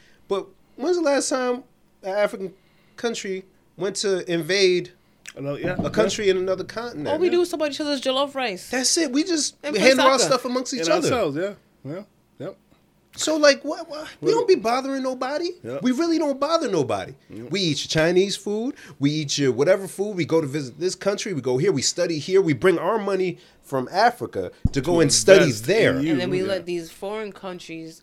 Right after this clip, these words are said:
Speaker 3: into Africa to start new,
Speaker 1: Come
Speaker 3: new
Speaker 1: on,
Speaker 3: companies.
Speaker 1: man.
Speaker 2: Yeah.
Speaker 1: They got contracts to build roads in Africa. They got contracts to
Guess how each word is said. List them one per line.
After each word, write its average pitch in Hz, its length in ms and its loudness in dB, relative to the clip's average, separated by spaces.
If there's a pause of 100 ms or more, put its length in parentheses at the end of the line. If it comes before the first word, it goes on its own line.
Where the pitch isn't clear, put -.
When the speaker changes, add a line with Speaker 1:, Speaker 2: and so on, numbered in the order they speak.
Speaker 3:
into 196 320 -12
Africa 185 380 -8
to 160 200 -16
start 165 400 -8
new, 175 60 -14
Speaker 1:
Come 208 200 -4
Speaker 3:
new 151 60 2
Speaker 1:
on, 123 220 2
Speaker 3:
companies. 87 240 -8
Speaker 1:
man. 147 520 -2
Speaker 2:
Yeah. - 80 -18 (640)
Speaker 1:
They 277 160 -4
got 131 360 -8
contracts 143 480 -2
to 123 80 -10
build 98 340 -6
roads 143 460 2
in 151 120 0
Africa. 147 380 -6
They 147 100 -2
got 147 180 -4
contracts 143 480 -4
to 110 140 -12